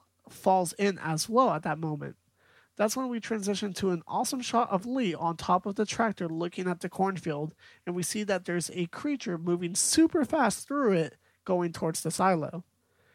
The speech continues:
He turns towards it with a lot of concern. Regan then jumps in and moves the panel towards Marcus so he can get on top. He's able to get on top, but now she's beginning to sink and fully goes under.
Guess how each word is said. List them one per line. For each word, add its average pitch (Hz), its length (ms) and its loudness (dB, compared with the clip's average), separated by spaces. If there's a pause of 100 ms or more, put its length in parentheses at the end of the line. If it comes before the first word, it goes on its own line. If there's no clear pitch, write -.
(140)
He 190 200 -2
turns 254 760 -4
towards 220 380 2
it 160 240 -2 (240)
with 170 180 0
a 170 60 -4
lot 165 240 2
of 156 80 -4
concern. 151 640 -2 (640)
Regan 254 400 0 (240)
then 185 320 -2
jumps 262 400 -4
in 208 420 -2
and 180 140 -4
moves 185 200 -4
the 196 100 -4
panel 185 340 -2
towards 180 400 -4
Marcus 233 360 0
so 165 120 -2
he 147 160 -6
can 185 160 -8
get 170 180 -4
on 170 180 -12
top. - 360 -2 (560)
He's 190 220 -6
able 226 240 0
to 269 100 -4
get 269 180 -2
on 277 140 -2
top, 202 400 2
but 175 160 -2
now 180 160 2
she's 285 400 0
beginning 170 400 -4
to - 120 -6
sink 170 360 0
and 175 100 -4
fully 170 300 -2
goes 156 240 -6
under. 147 400 -4